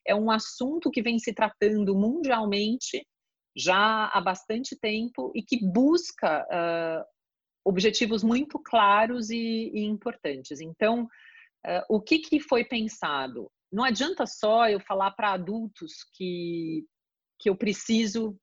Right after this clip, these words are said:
ter um mundo sustentável, né? Um mundo onde eu consigo explorar hoje e daqui a dez anos, a, essa exploração continua sendo sustentável. Então, eu tenho que falar também pras crianças. Então,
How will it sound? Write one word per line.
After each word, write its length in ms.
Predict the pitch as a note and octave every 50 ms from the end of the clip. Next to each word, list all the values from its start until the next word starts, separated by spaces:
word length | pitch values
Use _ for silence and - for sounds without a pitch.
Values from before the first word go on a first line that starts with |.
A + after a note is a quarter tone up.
| _ _ _
ter 260 | - G3+ G3 G3 F#3+
um 320 | F#3+ F#3+ F#3 F3+ F3+ F3+ -
mundo 460 | - G3 G3+ G#3 G#3 G#3+ G#3 F#3 F#3+
sustentável, 720 | - - F#3 - - E3 E3 D#3 - C3+ C3 B2+ B2+ C3
né? 160 | B2+ C#3 D#3 E3
Um 100 | F3 F3
mundo 360 | F3+ G3 G3+ G#3+ G#3 F#3 F3+
onde 420 | F#3+ G3 G3 F#3 - F3+ F3+ F3 - - - -
eu 80 | F#3+
consigo 360 | G3 - G3+ F#3+ - A#3+ F#3+ G#3
explorar 580 | F#3 - - G#3+ G3+ G3 F#3+ F#3+ G3 G#3 A3
hoje 640 | G#3+ G3 F#3 G3 G#3 A3+ A#3+ A3 A3 A#3+ B3 B3 -
e 240 | A3+ A3 A3 A3 G3
daqui 380 | F3+ F#3+ F#3+ - - A3 G#3
a 40 | G3+
dez 320 | F#3 F3+ G3 G3+ G3+ F#3 F3
anos, 460 | G3 G3 G3+ G#3 G#3+ G#3+ A3 G3+ - - -
a, 280 | - F#3+ F3+ - -
essa 160 | F3+ F3+ - F#3
exploração 500 | - - G3 F#3+ F3+ F3+ - - F#3+ F#3+
continua 500 | - G3 G3 F#3 - - F#3+ G#3 G#3 F#3+
sendo 560 | - - F#3 F3+ F3+ F3+ F3 E3 E3 D#3+ D#3 D#3
sustentável. 680 | - - E3 - - E3 D#3 D#3 - B2 G2 D#2 - _ _ _ _ _ - - - _ _ -
Então, 260 | D3 C#3+ F3+ F3+ F#3+
eu 160 | F#3+ G3 F#3+
tenho 240 | F#3+ - G#3+ A3 A3+
que 120 | A3+ - A3+
falar 300 | - A#3 G#3+ G#3 G#3+ G#3+
também 340 | - A#3 G#3+ G3 A3 A3
pras 200 | G#3+ A3+ G#3+ G#3+
crianças. 540 | - - A#3+ B3 A3 F3+ E3 D#3+ - - C3+
Então, 340 | E3 D#3+ D#3 - G3+ G#3 G#3+